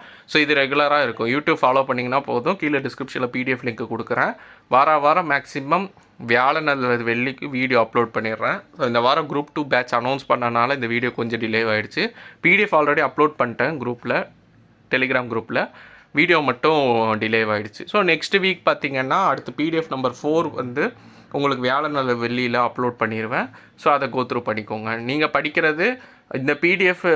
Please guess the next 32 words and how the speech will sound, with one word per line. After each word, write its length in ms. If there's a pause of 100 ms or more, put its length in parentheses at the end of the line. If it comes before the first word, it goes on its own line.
வந்து 260
divided 420
by 160
five-ன்னு 420
போட்டுக்கோங்க. 520 (480)
பத்து 200
பேஜ் 240
இருந்தா 280
டெய்லி 280
ரெண்டு 240
பேஜ், 300 (840)
இருபது 280
பேஜ் 260
இருந்ததுன்னா 460
டெய்லி 300
நாலு 260
பேஜ். 340
So 180
இந்த 180
மாதிரி 240
கான்செப்ட்ல 480
படிச்சிட்டிங்கனாலே 640
போதும். 300
ரெண்டு 300
to 140
நாலு 260
பேஜ் 220
தான் 180
டெய்லி 300
பார்க்குற 340
மாதிரி 240
இருக்கும். 300